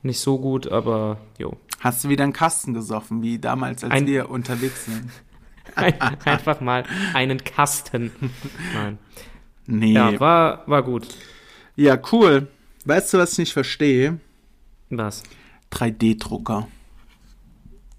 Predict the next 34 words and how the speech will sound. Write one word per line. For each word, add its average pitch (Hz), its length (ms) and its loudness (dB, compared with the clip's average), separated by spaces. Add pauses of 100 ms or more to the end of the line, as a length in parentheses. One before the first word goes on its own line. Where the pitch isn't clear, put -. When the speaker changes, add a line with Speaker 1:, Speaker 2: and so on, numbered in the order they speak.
Speaker 1:
Drei 135 240 0
D 175 180 4
Drucker? 117 440 -6 (100)
Speaker 2:
Ja. 120 220 -4
Speaker 1:
Wie 113 40 -4
kommst 120 220 0
du 131 40 -6
denn 123 120 -6
jetzt 120 140 -8
auf 123 100 -8
drei 120 160 -2
D 123 160 -2
Drucker? 113 320 -10
Speaker 2:
Ist 110 60 -6
mir 120 100 0
vorhin 127 320 0
so 127 100 0
eingefallen, 123 580 0
dass 117 180 -8
ich - 100 -10
das - 180 -10
überhaupt 120 300 0
nicht 131 200 -6
nachvollziehen 123 600 -4
kann, 123 200 -4
wie 127 80 0
man 120 160 0
aus 113 180 -6
so 113 100 -6
einem 110 120 -4
Drucker 131 640 -2 (560)
Organe 117 840 2
oder 110 520 -2
irgendwelche 110 840 -2